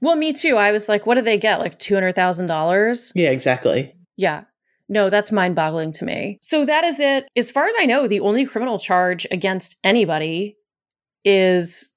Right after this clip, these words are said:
Speaker 1: the one against Matthew Beasley for assaulting a federal officer. I guess I'm assuming that they'll determine whether there's civil liability in the S E C action and then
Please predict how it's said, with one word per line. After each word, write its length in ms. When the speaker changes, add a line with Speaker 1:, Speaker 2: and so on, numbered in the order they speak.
Speaker 1:
the 180
one 320
against 300
Matthew 340
Beasley 540
for 240
assaulting 640
a 340
federal 340
officer. 720
I 100
guess 220
I'm 100
assuming 720
that 380
they'll 800
determine 480
whether 220
there's 240
civil 240
liability 760
in 120
the 120
S 200
E 80
C 260
action 520
and 300
then 420